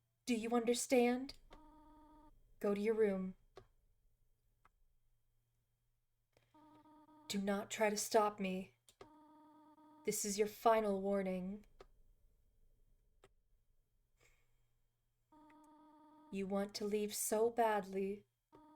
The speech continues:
Hmm. Oh, <laughs> I'm gonna cry. I'm gonna cry. She revives. is alive <laughs> in an alternate universe. So do you wanna get to level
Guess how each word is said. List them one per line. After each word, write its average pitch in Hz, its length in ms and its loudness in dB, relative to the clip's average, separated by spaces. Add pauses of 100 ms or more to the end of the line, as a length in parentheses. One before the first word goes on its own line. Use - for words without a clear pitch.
(960)
Hmm. 220 160 -4 (720)
Oh, 302 460 12
<laughs> - 40 6
I'm 320 220 12
gonna 277 200 12
cry. 240 800 12
I'm 226 80 12
gonna 220 240 10 (100)
cry. 214 1500 12 (340)
She - 240 4
revives. 220 760 8 (1300)
is 208 260 10
alive 196 960 4 (420)
<laughs> - 500 -12
in 233 120 8
an 220 200 0
alternate - 440 -2
universe. 196 500 4 (420)
So - 240 8
do 185 200 6
you 240 180 8
wanna 247 240 12
get 247 160 4
to 269 120 6
level 202 380 4